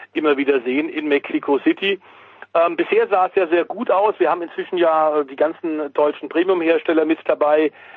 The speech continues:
B M W, die mit Andretti zusammenspannen, aber im Grunde mehr und mehr es an sich rangezogen haben. Audi ohnehin seit Anfang an bei der Formel E dabei und Mercedes, nachdem sie im letzten Jahr so ein bisschen,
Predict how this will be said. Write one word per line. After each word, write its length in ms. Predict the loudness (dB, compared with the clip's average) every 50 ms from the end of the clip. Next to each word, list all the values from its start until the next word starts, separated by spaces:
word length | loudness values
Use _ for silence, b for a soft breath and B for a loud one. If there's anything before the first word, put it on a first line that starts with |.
| B B 0
B 160 | 2 2 2
M 80 | 2
W, 240 | 2 0 0 0 -4
die 160 | -4 -6 -4
mit 160 | -4 -4 0 0
Andretti 480 | 0 0 0 -2 -2 -2 -2 -6 -8 -6
zusammenspannen, 560 | -2 -2 0 0 -2 -4 -2 -2 -2 0 0
aber 260 | 0 0 0 -2 -2 -8 -8
im 60 | -4
Grunde 240 | -2 -2 0 0 0
mehr 340 | 0 2 2 2 2 2
und 160 | 0 -2 -2 -2
mehr 280 | 2 2 4 4 2
es 100 | 2 0
an 160 | -4 -6 -6
sich 240 | -8 -12 -8 0 2
rangezogen 580 | 4 4 4 4 2 2 2 2 2 4 4 4
haben. 360 | 4 4 4 2 0 -6 -10 B B B B B B B B
Audi 320 | B 2 4 4 2 0 0
ohnehin 460 | 2 2 4 4 4 2 2 0 2
seit 240 | 2 0 0 0 0
Anfang 420 | 0 0 0 -2 -2 -4 -2 0
an 160 | 0 0 2
bei 140 | 2 0 0
der 100 | 0 -2
Formel 300 | -2 0 0 0 0 -2
E 160 | -2 -2 0
dabei 280 | 0 0 2 2 2 2
und 120 | 2 2
Mercedes, 480 | 0 0 0 0 0 0 0 0 -2 -4 -6 -14 -14 -14
nachdem 320 | -12 -6 -2 -2 -2 0
sie 60 | 0 -2
im 100 | 2 2
letzten 300 | 0 0 -2 -6 -2 0
Jahr 180 | 2 2 2
so 100 | 0 -2
ein 40 | -4
bisschen, 460 | -4 -6 -4 0 0 0 0 -2 -6